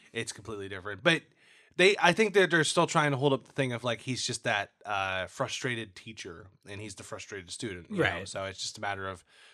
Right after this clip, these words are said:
Speaker 1: trying to get that going. But we also see from Obi-Wan, and he's been like, "Since our numbers are dwindling, we need to start upping the ante and skip the trials and everything like that."
Speaker 2: Yes.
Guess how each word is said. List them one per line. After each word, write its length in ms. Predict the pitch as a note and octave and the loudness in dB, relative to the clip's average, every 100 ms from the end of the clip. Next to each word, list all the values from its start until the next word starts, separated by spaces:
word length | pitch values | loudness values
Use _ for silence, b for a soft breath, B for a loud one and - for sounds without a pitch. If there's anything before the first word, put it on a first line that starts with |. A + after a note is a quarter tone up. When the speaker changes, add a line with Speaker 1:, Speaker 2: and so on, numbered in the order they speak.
| - | -6
Speaker 1:
trying 280 | D#3 C3 B2+ | -2 -2 -4
to 40 | |
get 160 | A#2+ A#2 | -6 -4
that 160 | A2+ | -4
going. 280 | A#2+ A#2 G#2+ b b b _ | -4 -4 -6 b b b _
But 260 | G#3 F#3+ F3 | 10 10 8
we 100 | E3 | 6
also 280 | F3+ - D3+ | 8 6 2
see 300 | - D#3+ C#3 | 2 0 0
from 420 | - E3+ F#3 F3+ | 2 6 6 6
Obi-Wan, 500 | D#3 C3+ C3 C3 B2 | 4 4 2 0 -2
and 120 | A2+ | -4
he's 180 | A#2+ A#2+ | -4 -4
been 180 | C3 B2 | -4 -2
like, 220 | A#2 A2 | -2 -2
"Since 240 | - C#3+ | -2 0
our 100 | C3+ | 0
numbers 400 | B2 C3 C3 B2 | 0 0 0 -2
are 60 | G2+ | -4
dwindling, 720 | G2 F#3+ G3+ A2+ - F#2 F#2 | 0 2 2 -2 -8 -14 -12
we 80 | A#2+ | -6
need 220 | A#2+ A#2 | -4 -6
to 380 | - G#2+ G2+ F#2+ - | -8 -8 -8 -10 -10
start 380 | - B2 A2+ - - | -4 -2 -2 -6 -6
upping 320 | A#2+ A#2+ G#2+ | -4 -6 -8
the 120 | G#2+ | -8
ante 360 | A#2 A#2 A#2 G#2 | -6 -6 -8 -8
and 140 | G2 | -8
skip 260 | - - - | -6 -6 -6
the 60 | C3+ | -8
trials 520 | - A#2+ G#2+ G2+ G2 | -2 0 0 -2 -6
and 80 | G2+ | -10
everything 220 | F#2+ G2+ | -10 -10
like 140 | F#2+ | -10
that." 280 | G#2 G2 F#2 - | -2 -2 -2 -6
Speaker 2:
Yes. 320 | A2 - | -8 -10